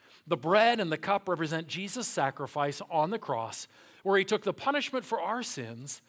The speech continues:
so that we could be cleansed from guilt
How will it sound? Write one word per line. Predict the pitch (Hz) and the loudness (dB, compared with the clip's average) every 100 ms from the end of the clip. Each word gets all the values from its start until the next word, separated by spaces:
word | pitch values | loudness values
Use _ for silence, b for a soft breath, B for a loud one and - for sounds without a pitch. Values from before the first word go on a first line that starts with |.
| b b - | b b -8
so | - 180 | -6 -4
that | 202 | -6
we | 175 226 | -6 -6
could | 190 | -8
be | 151 156 | -10 -12
cleansed | - 190 185 180 - | -10 -6 -6 -8 -12
from | 143 117 | -12 -12
guilt | 104 135 185 196 - | -8 -8 -8 -12 -16